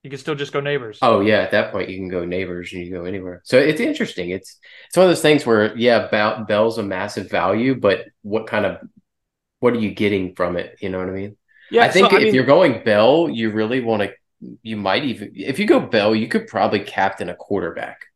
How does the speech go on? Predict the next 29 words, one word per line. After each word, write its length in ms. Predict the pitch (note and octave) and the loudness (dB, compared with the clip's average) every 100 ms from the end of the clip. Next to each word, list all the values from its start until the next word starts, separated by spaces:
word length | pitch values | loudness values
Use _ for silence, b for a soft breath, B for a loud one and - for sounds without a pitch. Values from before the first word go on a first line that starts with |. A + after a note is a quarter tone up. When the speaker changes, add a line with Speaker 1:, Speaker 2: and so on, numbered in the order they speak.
| _ _ - | _ _ -6
Speaker 2:
at 160 | G#2 F#2 | -4 -4
that 200 | - - | -8 -10
point. 300 | - - _ _ _ _ _ _ _ _ _ _ _ _ _ _ - | -16 -16 _ _ _ _ _ _ _ _ _ _ _ _ _ _ -2
Speaker 1:
Is 80 | C#3 | 2
Speaker 2:
So, 60 | |
Speaker 1:
that 80 | A2 | 2
Speaker 2:
like, 20 | |
if 80 | A2 | 2
Speaker 1:
because 140 | C3 | 2
Speaker 2:
you 60 | D3 | 2
Speaker 1:
he's 80 | D3 | 2
so 160 | D3+ | 2
underplayed? 540 | C#3+ C#3 C#3 E3 G3+ B3 _ _ _ _ C3 | 2 0 0 0 0 -4 _ _ _ _ -4
Speaker 2:
Because 260 | C3 D3 | 2 4
he's 160 | C3 - | 2 2
so 160 | C#3 A#2+ | 2 2
underpriced. 920 | A#2+ G#2+ - - A2+ F#2 - - _ b b - | 2 0 -4 0 0 0 -4 -18 _ b b -8
So, 340 | - A#2+ A2 | 0 4 4
Speaker 1:
Yeah. 80 | G#2 | 2
Speaker 2:
like, 400 | G#2+ G#2+ G#2 B2 | -2 -6 -6 -6
you 120 | B2 | -8
could, 440 | C3+ A#2 G#2+ G#2 _ _ _ _ _ | -2 -2 -2 -8 _ _ _ _ _
you 180 | A#2+ B2+ | -6 -4
could 260 | C#3 A2 G#2 | -2 -4 0
get 340 | A#2+ B2 - | 0 0 -4
Travis 600 | - A2 G#2 G2+ G2+ G2 | -8 -2 2 2 0 -6
as 280 | - G#2 G2+ | -6 -6 -6
your 100 | F#2 | -12
quarterback 760 | - - B2 G2 F2+ D#2+ - | -10 -4 -4 -4 -4 -6 -8